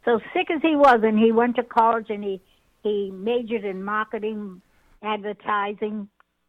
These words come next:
and public relations, he got on the phone and he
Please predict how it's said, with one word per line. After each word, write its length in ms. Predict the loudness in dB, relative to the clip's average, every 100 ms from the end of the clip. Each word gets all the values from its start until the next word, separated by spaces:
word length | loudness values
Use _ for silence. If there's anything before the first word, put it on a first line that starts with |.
| _ _
and 180 | -10 -4
public 360 | -2 -2 -4 -6
relations, 640 | -4 -4 -4 -8 -14 -16 _ _ _ _
he 180 | -2
got 160 | 0 0
on 240 | -2 -4
the 120 | -6 -6
phone 460 | -6 -6 -8 -12 -16 _ _ _ _ _ -10
and 200 | -6 -4
he 200 | -6